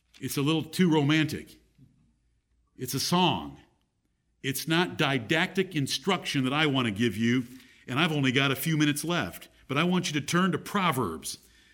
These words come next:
the book of prudence. And this is prudence about marriage. And let me go over a couple of these again and see if I can help you before we go home, because this is all I'm gonna say about marital speech,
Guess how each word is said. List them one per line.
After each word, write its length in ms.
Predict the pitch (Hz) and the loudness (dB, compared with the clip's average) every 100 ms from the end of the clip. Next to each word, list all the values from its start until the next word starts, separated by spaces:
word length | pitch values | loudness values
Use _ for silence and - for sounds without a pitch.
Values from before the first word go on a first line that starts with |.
| _ _ | _ _
the 80 | 135 | -6
book 360 | 104 147 196 190 - - _ - | -2 2 2 0 -12 -20 _ -2
of 400 | 160 160 147 - - | 2 2 0 -4 -14
prudence. 600 | - 214 190 104 85 - - - - | 2 6 6 4 -6 -10 -12 -14 -2
And 120 | 143 | 2
this 160 | 202 170 | 2 2
is 140 | 135 | -6
prudence 440 | - 202 202 208 | 2 4 4 2
about 300 | 160 160 160 | 0 0 0
marriage. 600 | 147 170 175 131 104 120 - - - - | 2 4 4 4 2 -4 -10 -18 -20 -6
And 240 | 151 139 143 | 0 2 4
let 200 | 202 151 | 2 2
me 200 | 170 165 | 2 2
go 340 | 147 165 165 | 2 2 4
over 340 | 170 175 147 151 | 6 6 4 0
a 120 | 139 | -2
couple 360 | - 190 185 | 0 -2 0
of 120 | 160 123 | 0 2
these 240 | 175 151 | 2 2
again 600 | 151 120 165 127 107 110 - - | 0 2 2 2 0 -4 -8 -8
and 160 | 139 131 | -4 -2
see 240 | - 196 | 2 2
if 140 | 165 156 | 2 2
I 120 | 160 | -2
can 180 | 156 127 | 0 -2
help 340 | 147 175 - | 0 -2 -2
you 100 | 143 | -6
before 300 | 131 - 185 | -6 -2 0
we 120 | 160 | 0
go 220 | 156 156 | 0 0
home, 400 | 151 180 143 95 - - - | 0 -2 -2 -4 -8 -18 -4
because 300 | 147 143 139 | -2 2 2
this 140 | 175 147 | 2 -2
is 100 | 135 | -2
all 220 | 170 185 | 0 0
I'm 100 | 156 | 2
gonna 140 | 151 | 0
say 280 | 127 - 190 | -2 0 2
about 280 | 147 135 135 | 2 0 -2
marital 280 | 180 170 143 | -2 0 -2
speech, 460 | - 220 220 - | -6 -4 -4 -6